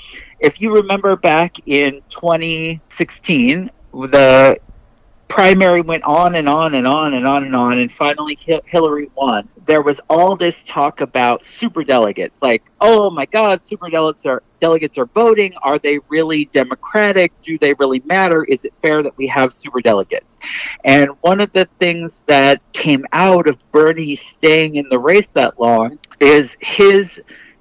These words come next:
delegates to the convention were able to set up the rules for the next primary. So the primary that we have right now is partially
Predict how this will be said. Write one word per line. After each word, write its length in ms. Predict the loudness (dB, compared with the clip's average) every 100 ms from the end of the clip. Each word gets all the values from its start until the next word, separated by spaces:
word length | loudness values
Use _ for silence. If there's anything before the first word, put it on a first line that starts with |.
| _
delegates 540 | 0 2 0 -2 -2 _ _
to 200 | -12 -6
the 120 | -2 -2
convention 1080 | -4 -10 -2 2 2 0 0 0 0 -6 -14 -20 -16 0
were 380 | 2 4 2 2
able 560 | 4 4 2 0 0 _ -16
to 260 | -8 -8 -8 -14 -4
set 280 | 0 0 0 -2
up 260 | 0 -2 _ -20 -20 -6
the 100 | -4
rules 720 | -4 -4 2 4 4 4 2 -4 -6
for 160 | -2 -2
the 200 | -2 -4 -2 0
next 440 | 0 -2 -20 -20 _
primary. 800 | -2 -2 -2 -2 -2 -4 -10 -20 -20 -20 -16 0
So 400 | 4 4 2 -4 -10
the 80 | -10
primary 640 | -6 -2 0 0 -2 -2
that 180 | -6 -8
we 100 | -6
have 280 | -2 -2 0
right 240 | -2 -2 -4
now 500 | -2 0 2 0 -2 -2
is 360 | 0 0 -2 _ _ _ _ _ _ -14
partially 920 | -2 0 0 -4 -4 -2 -2 -2 -4